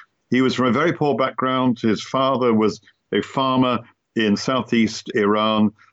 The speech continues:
Uh, he had four, five years of compulsory primary education.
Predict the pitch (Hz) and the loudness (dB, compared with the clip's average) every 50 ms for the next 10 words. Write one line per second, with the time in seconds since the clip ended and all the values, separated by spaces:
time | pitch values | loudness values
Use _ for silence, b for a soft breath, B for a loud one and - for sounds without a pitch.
0 | b b - 110 104 104 107 107 113 123 117 117 123 117 120 - - - 143 156 | b b -4 -2 0 0 0 0 0 0 0 0 -2 -4 -6 -10 -6 -2 0 0
1 | 156 147 139 - - 165 170 160 151 123 117 127 123 120 107 95 101 - - 104 | 2 0 0 -2 -4 -2 -2 -2 0 0 0 2 2 2 0 0 -2 -2 0 -2
2 | 98 - 117 117 110 - - - 104 - - - 117 113 110 110 110 104 - 104 | 0 0 0 -2 -2 -2 -2 -2 -4 -2 -2 -2 0 2 2 2 2 0 -2 -4
3 | - - 113 107 101 - - 110 107 | -4 -2 -2 -2 -2 0 0 0 0